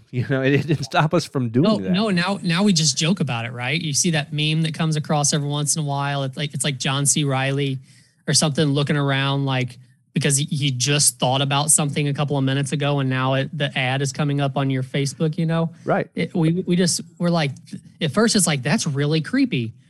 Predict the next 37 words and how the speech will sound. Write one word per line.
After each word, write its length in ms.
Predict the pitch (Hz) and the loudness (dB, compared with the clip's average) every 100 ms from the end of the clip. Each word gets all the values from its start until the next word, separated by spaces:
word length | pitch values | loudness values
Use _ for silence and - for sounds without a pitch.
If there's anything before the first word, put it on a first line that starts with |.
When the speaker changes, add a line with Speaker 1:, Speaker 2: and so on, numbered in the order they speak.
| _ | _
Speaker 2:
Then 100 | - | 0
all 60 | 165 | 2
of 40 | |
a 40 | 180 | 4
sudden 240 | 190 185 | 4 4
it's 140 | 180 180 | 4 2
like, 160 | 156 | 0
"Oh, 260 | 202 185 151 | 2 2 2
but 160 | 139 165 | 2 2
it's 180 | 147 | 0
funny. 560 | - 180 226 220 127 117 - _ _ | 0 2 4 4 2 -4 -14 _ _
It, 140 | 190 196 | -2 2
it's, 220 | 208 185 | 2 2
that's 240 | 226 190 - | 2 2 2
funny. 420 | 196 160 131 120 | 2 2 0 -2
Let's, 380 | 123 175 - - - - | -2 -2 -2 -4 -8 -2
<laughs> 720 | 233 - 294 - 240 - 170 - | 0 2 0 2 0 0 -2 2
let's 140 | 202 | 4
just 180 | 247 226 | 4 4
make 160 | 220 170 | 4 4
jokes 320 | 180 190 180 | 2 2 2
about 340 | 160 151 127 | 0 0 0
it." 120 | 131 147 - - | -4 -6 -6 -4
<laughs> 260 | - - 127 | -6 -4 -2
Speaker 1:
I, 80 | - | 2
I 120 | 139 | 2
guess 720 | 135 135 151 165 - - - - - 143 | 4 6 6 4 -2 -20 -20 -20 -20 -16
we 200 | 135 131 | -4 -2
laugh 460 | 120 117 123 131 131 - | 2 4 6 4 2 -2
or 220 | 131 117 | 0 4
else 260 | 113 113 - | 4 2 -2
we, 360 | 110 104 104 - | -2 -2 -4 -8
we 160 | 120 | -10
cry. 460 | 104 - 95 95 - | -10 -8 -6 -8 -8
I 120 | 120 | -2
don't 200 | 127 117 | 2 2
know. 160 | 98 - | 0 -10